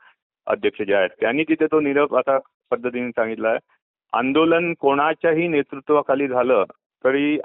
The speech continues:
आम्ही त्याच्यात सामील होऊ आणि आंदोलन मोठ्या पद्धतीने करण्यास आम्हाला, आम्ही, आमची तयारी आहे, आम्ही आंदोलन करणार आहोत."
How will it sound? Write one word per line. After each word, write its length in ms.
आम्ही 260
त्याच्यात 300
सामील 440
होऊ 240
आणि 200
आंदोलन 500
मोठ्या 280
पद्धतीने 500
करण्यास 400
आम्हाला, 460
आम्ही, 380
आमची 380
तयारी 320
आहे, 140
आम्ही 240
आंदोलन 420
करणार 400
आहोत." 100